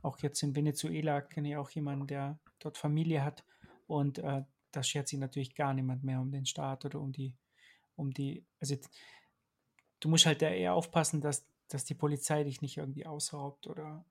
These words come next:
du, du kannst dem Staat ja überhaupt nicht mehr trauen, ja.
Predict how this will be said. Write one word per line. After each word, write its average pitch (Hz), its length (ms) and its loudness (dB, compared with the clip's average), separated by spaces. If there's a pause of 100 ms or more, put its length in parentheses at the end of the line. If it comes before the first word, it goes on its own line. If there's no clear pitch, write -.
(160)
du, 170 120 -16
du - 280 -20
kannst 143 240 -2
dem 151 80 -2
Staat 151 300 0
ja 147 180 -2 (280)
überhaupt 156 380 0
nicht - 180 -4
mehr 139 100 -8
trauen, 151 340 -8 (260)
ja. 156 200 -4